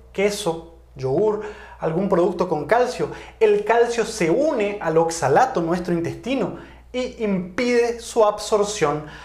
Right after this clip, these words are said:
haciendo que el complejo formado por oxalato y calcio se elimine en la materia fecal.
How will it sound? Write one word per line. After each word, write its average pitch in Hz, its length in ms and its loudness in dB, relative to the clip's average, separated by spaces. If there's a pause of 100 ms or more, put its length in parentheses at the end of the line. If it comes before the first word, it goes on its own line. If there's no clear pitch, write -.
(140)
haciendo 196 540 0
que 185 80 2
el 170 160 0
complejo 170 600 2
formado 165 480 2
por 143 140 2
oxalato 143 600 2
y 202 80 -4
calcio 220 440 2 (380)
se - 280 -6
elimine 180 720 -2
en 175 100 -2
la 170 80 2
materia 151 400 2
fecal. 120 500 -4